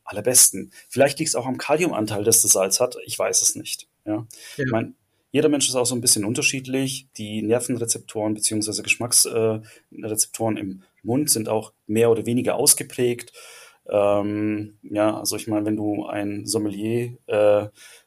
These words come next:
Speaker 1: äh, verschiedene Weine, äh, vorsitzt, dann wird er sicherlich auch sofort erkennen,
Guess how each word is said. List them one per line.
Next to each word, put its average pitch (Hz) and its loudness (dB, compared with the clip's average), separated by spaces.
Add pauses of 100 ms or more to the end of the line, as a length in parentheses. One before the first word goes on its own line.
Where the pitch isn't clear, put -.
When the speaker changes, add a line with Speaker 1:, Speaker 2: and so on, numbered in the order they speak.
Speaker 1:
äh, 98 -4
verschiedene 110 -2
Weine, 120 0 (120)
äh, 113 -6
vorsitzt, 117 2
dann 95 -2
wird 110 0
er 107 0
sicherlich 104 -2
auch 107 0
sofort 110 0
erkennen, 123 -2